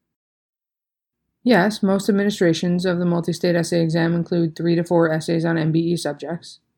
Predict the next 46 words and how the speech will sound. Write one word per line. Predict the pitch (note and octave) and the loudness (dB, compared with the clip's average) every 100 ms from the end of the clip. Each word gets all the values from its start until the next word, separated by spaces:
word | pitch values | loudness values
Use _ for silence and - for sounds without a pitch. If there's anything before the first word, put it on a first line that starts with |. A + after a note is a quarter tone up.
| _ _ _ | _ _ _
Yes, | G3+ F3+ G3+ | 2 2 0
evidence | G3 F#3 F#3 F#3+ | -2 -2 -2 -4
and | F#3 | -4
criminal | G3 F#3 F#3 | -2 -2 -2
procedure | F3+ - F3 E3 F3 | -4 -2 -2 0 -2
are | - | -2
often | E3+ E3+ F#3 F3 | -4 -4 -2 -2
tested | E3+ D#3 E3+ D#3+ | -2 -4 -6 -4
together | E3 D#3+ E3 | -2 -2 -2
in | E3 | -2
the | D#3+ | -4
same | - D#3 D3+ | -4 -4 -4
essay. | C#3 C#3 D3+ F3 _ _ _ _ _ _ _ _ _ | -6 -10 -10 -12 _ _ _ _ _ _ _ _ _
They | - G3+ | 2 4
also | G3 G3 | 4 0
seem | G#3 G3+ F#3 | -2 0 -2
to | |
test | E3+ F#3+ F3+ - - | -2 -2 -4 -8 -6
on | F3+ | -2
civil | D#3+ F3+ E3+ | 0 0 -2
procedure | F3 E3+ E3+ E3+ | -4 -2 -2 0
and | E3 | -2
secure | E3+ E3 F3 | -4 -4 -4
transactions | E3 F3 E3 D#3+ D3+ F3+ | -2 -4 -2 -4 -4 -4
regularly. | D#3 C3+ C3 C#3+ C#3+ D#3+ _ _ _ _ _ _ _ | -4 -8 -10 -12 -12 -16 _ _ _ _ _ _ _
But | - F3+ | -2 0
nothing | G3 F3+ G3+ G3+ G#3+ G#3 | 2 2 2 0 0 2
beyond | F#3+ F3+ F3 D#3+ | 2 0 0 -2
that | C#3+ | -4
can | - | -6
be | D3+ | -6
predicted. | D3 E3 D3 - - - _ _ _ _ _ _ _ _ _ _ _ _ _ | -4 -4 -4 -6 -18 -20 _ _ _ _ _ _ _ _ _ _ _ _ _
The | - F#3 - | -6 -4 0
M | A3 | 2
E | C4 A3+ F#3 | 2 0 -2
E | |
often | E3+ E3 F3 A3 | 0 -2 0 0
tests | G3+ F3 - | 0 -2 -4
the | |
same | E3 - F3 G3 | -6 -2 -2 -2
subjects | E3+ D3+ D#3 D#3 - | -4 -2 -4 -4 -10
two | - F3 | -4 -2
exams | E3 E3 E3 D#3+ | 0 0 0 0
in | D#3+ | -2
a | |
row. | D#3 D#3+ - | 0 -2 -4